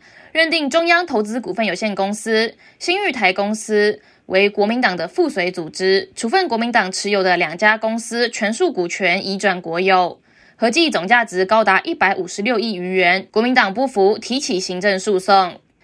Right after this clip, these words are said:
台北高等行政法院十八日判决国民党败诉，全案还可上诉。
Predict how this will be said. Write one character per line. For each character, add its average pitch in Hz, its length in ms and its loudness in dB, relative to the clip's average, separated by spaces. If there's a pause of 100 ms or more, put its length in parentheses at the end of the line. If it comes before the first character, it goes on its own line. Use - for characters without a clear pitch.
(120)
台 285 140 2
北 349 200 4
高 233 200 2
等 220 120 -4
行 196 200 -4
政 254 160 2
法 180 160 4
院 208 180 2
十 202 140 -6
八 226 180 6
日 285 140 -4
判 240 240 -4
决 185 240 -2
国 185 120 -2
民 294 120 -4
党 175 180 -4
败 180 220 2
诉， 185 440 0
全 208 220 -2
案 262 240 2
还 190 220 -2
可 220 200 -4
上 180 240 -2
诉。 180 440 -4